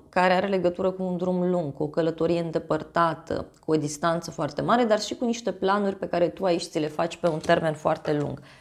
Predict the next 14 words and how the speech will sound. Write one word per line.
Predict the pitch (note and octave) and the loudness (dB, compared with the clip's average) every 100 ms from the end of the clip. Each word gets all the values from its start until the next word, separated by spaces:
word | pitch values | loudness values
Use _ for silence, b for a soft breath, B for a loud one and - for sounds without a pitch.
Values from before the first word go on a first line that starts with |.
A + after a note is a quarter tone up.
| B | B
Uite, | - C4+ - - | 0 4 4 2
cam | G3+ G#3+ | 0 2
asta | A#3+ B3+ | 2 2
e | B3 | -2
și | - | -4
soluția, | - A#3 A3+ F3+ | -2 0 0 -2
să | E3+ F3+ | -2 -2
vezi | G#3 A#3 | 0 0
lucrurile | G#3 A3+ A#3+ A3+ | 0 0 2 2
pe | A3+ - | 0 2
un | B3 A3+ | 2 4
termen | A3+ A3 A3 A3 | 2 2 2 2
mai | G3+ G3+ | 0 0
lung. | G3 F3+ | -2 -4